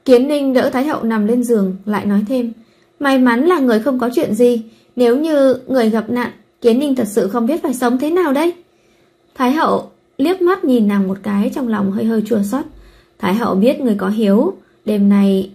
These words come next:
người cũng mệt rồi." Kiến Ninh nói, "Kiến Ninh chỉ biết làm loạn, khiến Thái hậu không vui. Là người rất tốt với con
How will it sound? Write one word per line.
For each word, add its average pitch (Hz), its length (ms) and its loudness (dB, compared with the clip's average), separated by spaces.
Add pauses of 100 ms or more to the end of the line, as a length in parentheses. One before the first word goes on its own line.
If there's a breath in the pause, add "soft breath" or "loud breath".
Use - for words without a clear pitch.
người 202 200 0
cũng 254 160 -4
mệt 240 220 0
rồi." 185 280 -2 (720 soft breath)
Kiến 233 180 4
Ninh 269 200 0
nói, 226 300 -2 (420 soft breath)
"Kiến 277 200 2
Ninh 311 220 0
chỉ 233 80 0
biết 349 220 0
làm 254 180 0
loạn, 220 280 -2 (180)
khiến 220 220 0
Thái 247 80 -2
hậu 302 200 -4
không 302 260 -4
vui. 320 220 2 (840 loud breath)
Là 262 260 0
người 247 320 2
rất 349 220 -2
tốt 403 200 0
với 254 140 2
con 311 340 -2